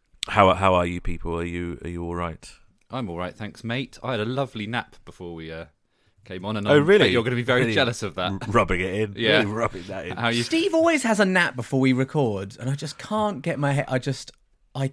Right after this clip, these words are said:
Speaker 3: cannot nap, and I would, if I'd had a nap before we recorded this podcast, I would be dog shit on
Speaker 1: Well,
Speaker 3: this
Speaker 1: you,
Speaker 3: podcast.
Speaker 1: you run the risk, don't you, of, of,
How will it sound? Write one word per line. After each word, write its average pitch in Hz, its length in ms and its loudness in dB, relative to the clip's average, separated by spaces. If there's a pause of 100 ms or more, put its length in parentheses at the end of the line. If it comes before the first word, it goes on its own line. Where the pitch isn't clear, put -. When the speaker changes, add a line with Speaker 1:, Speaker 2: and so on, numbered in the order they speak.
(140)
Speaker 3:
cannot 165 580 0
nap, 113 480 -2
and 113 100 -4
I 117 120 0
would, 120 160 -4 (100)
if 135 160 -4
I'd 226 240 0
had 208 140 -2
a 190 40 -2
nap 143 300 -4
before 110 280 -6
we 113 100 -2
recorded 107 480 -8
this 98 160 -14
podcast, 95 480 -14 (100)
I 123 140 2
would 127 160 0
be 110 220 -4 (760)
dog 113 240 4
shit 82 300 -6 (160)
on 95 160 -4
Speaker 1:
Well, 139 220 8
Speaker 3:
this 147 80 0
Speaker 1:
you, 160 160 -4
Speaker 3:
podcast. 160 540 -16
Speaker 1:
you 160 100 0
run 160 200 4
the 139 80 2
risk, 147 220 0
don't 147 160 0
you, 104 140 0
of, 101 120 -6
of, 104 420 -8